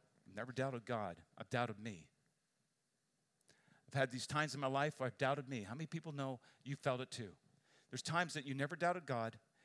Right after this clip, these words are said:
You've always had this great relationship. You've always known he was close, but you yourself felt you couldn't do it. Or, "I'm not good enough,"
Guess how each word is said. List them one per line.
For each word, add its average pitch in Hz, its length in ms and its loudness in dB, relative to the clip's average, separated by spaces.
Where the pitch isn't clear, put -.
You've 127 160 0
always 147 240 4
had 151 100 4
this 151 180 -8
great 147 300 2
relationship. 139 420 0
You've 139 160 -2
always 151 320 4
known 151 280 -2
he 143 100 -4
was 147 160 -6
close, 123 520 -2
but - 140 -8
you 151 220 -4
yourself 143 500 -2
felt 113 240 -2
you 113 200 -8
couldn't 110 300 -8
do 101 80 -8
it. 78 180 -14
Or, 135 180 4
"I'm 123 220 2
not 120 260 -2
good 123 140 -2
enough," 90 260 -10